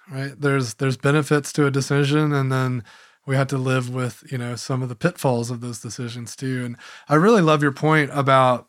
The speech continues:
reminding people that I might mute you to maintain the environment, the quality of our audio, and it's not meant to say we don't wanna hear from you.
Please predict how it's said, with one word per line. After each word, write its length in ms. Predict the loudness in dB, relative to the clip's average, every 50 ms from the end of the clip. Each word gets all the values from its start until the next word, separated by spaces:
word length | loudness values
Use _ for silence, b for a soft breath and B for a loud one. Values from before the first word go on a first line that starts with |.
| _ -8
reminding 520 | -2 0 2 4 4 4 4 4 2 2
people 320 | 2 0 0 0 0 -2 0
that 320 | 0 0 -2 -2 -4 -6 _
I 120 | 2 4
might 340 | 4 6 6 6 6 4 2
mute 300 | 2 2 4 4 2 2
you 400 | 0 0 2 2 2 2 0 -2 _ _ _ -8
to 340 | -2 2 4 4 6 4 4
maintain 680 | 2 2 4 4 4 2 0 0 2 2 4 4 4 4
the 80 | 2
environment, 800 | 2 2 2 4 4 6 6 4 2 2 0 -2 -4 -6 -10 -14 _ _ _
the 100 | -10 -6
quality 520 | -2 2 4 6 6 6 6 6 4 4
of 100 | 4 4
our 160 | 4 4 4 6
audio, 680 | 4 4 4 4 2 2 0 0 0 -2 -4 -6 -8 _ _ _ _ _ -8 -2
and 240 | 0 2 2 2 0
it's 160 | -2 -4 -2
not 220 | 2 2 2 2 2
meant 260 | 2 0 0 0 -2
to 540 | -4 -2 0 2 2 2 2 0 -2 -4 -6 -8
say 220 | -2 2 2 4
we 100 | 4 4
don't 160 | 2 2 2
wanna 160 | 0 0 0
hear 160 | 2 2 2 2
from 160 | 2 0 -2
you. 300 | 0 0 -2 -2 -4